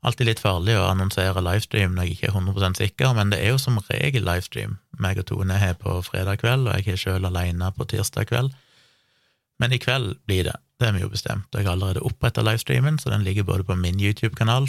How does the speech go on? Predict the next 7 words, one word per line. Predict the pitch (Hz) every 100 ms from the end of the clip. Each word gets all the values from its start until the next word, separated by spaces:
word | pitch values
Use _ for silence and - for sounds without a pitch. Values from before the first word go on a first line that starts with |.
| -
Tvilsomt | 110 95 - 107 104 -
med | 117 101 107
Tjomli, | - 113 101 98 147 - _ -
og | 113 147
på | 87 -
Tone | 120 90 90
sin | 90